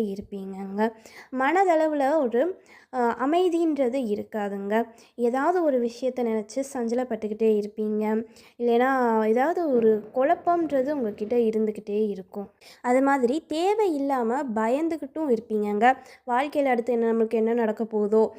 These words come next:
இல்ல இந்த மாதிரியான விஷயங்களை நம்ம ஆரம்பிச்சிருக்கோம், இதெல்லாம் நல்லபடியா முடியுமா, இல்ல இந்த ஒரு காரியம் வந்து நடக்கணும்னு நம்ம நினைக்கிறோம், இதெல்லாம் நல்லபடியா முடியுமா, நல்லபடியா இந்த விஷயங்கள்லாம் நடக்குமா அப்படின்னு ஒரு பயம்ன்றது உங்ககிட்ட மனதளவுல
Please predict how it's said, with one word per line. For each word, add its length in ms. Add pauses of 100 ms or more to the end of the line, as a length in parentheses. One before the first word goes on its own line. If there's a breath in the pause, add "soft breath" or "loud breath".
(180 loud breath)
இல்ல 260
இந்த 220
மாதிரியான 460
விஷயங்களை 460
நம்ம 280
ஆரம்பிச்சிருக்கோம், 520
இதெல்லாம் 280
நல்லபடியா 500
முடியுமா, 560 (320 loud breath)
இல்ல 160
இந்த 280
ஒரு 420 (240 loud breath)
காரியம் 420
வந்து 200
நடக்கணும்னு 580
நம்ம 140
நினைக்கிறோம், 400
இதெல்லாம் 320
நல்லபடியா 480
முடியுமா, 400
நல்லபடியா 580
இந்த 200
விஷயங்கள்லாம் 580
நடக்குமா 540
அப்படின்னு 520 (360 loud breath)
ஒரு 220
பயம்ன்றது 760
உங்ககிட்ட 420
மனதளவுல 640